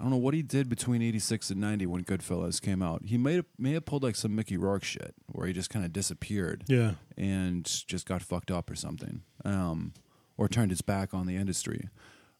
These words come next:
Speaker 1: But I'm fairly positive he was offered the role of Henry Hill, which
Speaker 2: Okay.
Speaker 1: obviously Ray Liotta got.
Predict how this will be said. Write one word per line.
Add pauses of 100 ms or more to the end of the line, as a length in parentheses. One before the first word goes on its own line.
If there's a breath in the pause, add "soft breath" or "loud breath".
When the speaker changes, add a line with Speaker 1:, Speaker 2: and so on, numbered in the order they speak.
Speaker 1:
But
I'm (100)
fairly
positive
he
was
offered
the
role
of
Henry
Hill,
which
Speaker 2:
Okay.
Speaker 1:
obviously
Ray
Liotta
got.